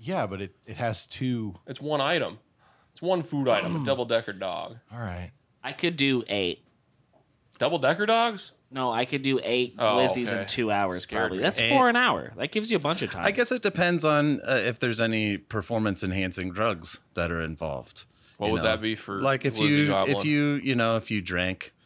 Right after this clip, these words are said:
Speaker 4: uh, some beers.
Speaker 2: You'd be fuller.
Speaker 4: You would be, but what if they were, like, Crispy Boys and you forgot your limits?
Speaker 3: Yeah, you're hungry.
Speaker 4: Mm-hmm.
Speaker 2: Fair.
Speaker 3: Or you've had some of that special herb.
Speaker 4: Right. I, I guess I was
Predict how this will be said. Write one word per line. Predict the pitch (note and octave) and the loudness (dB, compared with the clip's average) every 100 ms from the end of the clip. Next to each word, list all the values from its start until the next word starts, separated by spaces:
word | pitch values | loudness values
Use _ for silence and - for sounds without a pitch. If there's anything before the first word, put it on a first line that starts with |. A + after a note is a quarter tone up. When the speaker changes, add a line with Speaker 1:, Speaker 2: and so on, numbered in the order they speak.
| _ _ _ - | _ _ _ -10
Speaker 4:
uh, | |
some | - - F#2+ | -6 -4 -4
beers. | E2+ D#2 F2+ - - | -4 -6 -6 -8 -8
Speaker 2:
You'd | B2+ C#3+ | -8 -8
be | F3 | -8
fuller. | - G#3+ - - - - - - | -2 -2 -2 -8 -16 -20 -20 -2
Speaker 4:
You | E3 | 0
would | D3+ A3+ G3 | 2 2 2
be, | A2 | -2
but | G#2 G#2 | 0 -2
what | A2 | 0
if | G#2 | 0
they | G#2+ | 0
were, | G2 | 0
like, | F#2 F#2 E2+ | 2 0 -2
Crispy | - A#2+ - A2 | -6 -6 -4 -6
Boys | G#2 G2 G2 F#2+ F#2+ - - _ _ _ | -6 -4 -2 -4 -6 -12 -16 _ _ _
and | F#2+ F#2+ | -6 -4
you | F2+ | -4
forgot | - F2 E2+ F#2+ F2+ E2+ _ - | -8 -8 -2 0 0 -4 _ -10
your | F2+ E2+ | -6 -4
limits? | F2+ D#2+ - - - _ _ | -4 -4 -6 -8 -8 _ _
Speaker 3:
Yeah, | G2+ F#2 | -10 -6
you're | F2+ F2 | -6 -6
hungry. | - A2+ A#2 G2 F2+ A2 | -6 -6 -6 -8 -10 -8
Speaker 4:
Mm-hmm. | G#2 G2+ G2+ G2+ G2+ _ _ _ | -6 -4 -4 -4 -10 _ _ _
Speaker 2:
Fair. | - G#2 F2+ - _ _ | -12 -10 -8 -12 _ _
Speaker 3:
Or | B2+ C#3+ | -6 -2
you've | D3+ C3+ | 0 0
had | C#3 A#2+ G#2+ G#2 | 4 4 2 -2
some | - A#2+ | -2 2
of | A2+ G#2 | 0 0
that | G2 D#2+ | -2 -2
special | - G#2+ G2+ - E2+ | -4 -4 -4 -4 -6
herb. | E2 F#2 D2 F#2+ - - - | -4 -6 -8 -14 -18 -20 -4
Speaker 4:
Right. | A#2+ E2+ D2 - _ - | -2 -2 -4 -14 _ -2
I, | G#2 F2+ | -2 0
I | F#2 | -4
guess | G#2 G2 | -4 -2
I | F2 | -2
was | E2 - | -2 -8